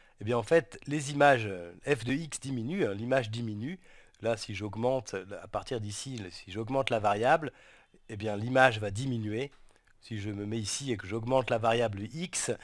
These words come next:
eh bien les images vont diminuer. En fait, ça se passe comme ça jusqu'à ce point ici, jusqu'à ce qu'on arrive à ce point x égale E. Alors, comme tout à l'heure, on peut pas inclure ces, ces points-là, euh, x égale D et x égale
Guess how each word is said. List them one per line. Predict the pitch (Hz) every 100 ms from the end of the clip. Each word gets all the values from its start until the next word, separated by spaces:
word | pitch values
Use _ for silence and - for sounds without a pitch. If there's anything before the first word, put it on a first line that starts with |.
| - - -
eh |
bien | 101 123 135 - _ _ _ -
les | 117 113 110
images | 127 143 143
vont | 120
diminuer. | 110 117 98 113
En | 101
fait, | - 120
ça | 110
se | -
passe | 143
comme | - 110
ça | - 160
jusqu'à | 123 190 - 170
ce | -
point | 117 147 147 -
ici, | 110 - 95
jusqu'à | 92 98 139
ce | -
qu'on | 110 98
arrive | 90 107 135 107 - _ - -
à |
ce | 107 113
point | - 135 127
x | 139 - 123
égale | 107 95 -
E. | 196 220 - - - -
Alors, | 135 131 - - -
comme | 190
tout | - 196
à | 175
l'heure, | 170 165 123 -
on | 131
peut | 147
pas | 156 202 185 147 - -
inclure | 190 180 - 208 208 147 117 95
ces, | 110 151 135 120 110
ces | - 117
points-là, | - 156 143 135 139
euh, | 98 90 101
x | 147 -
égale | 139 123 113 110
D | 139 147 - - -
et | 113
x | 117 123 -
égale | 110 101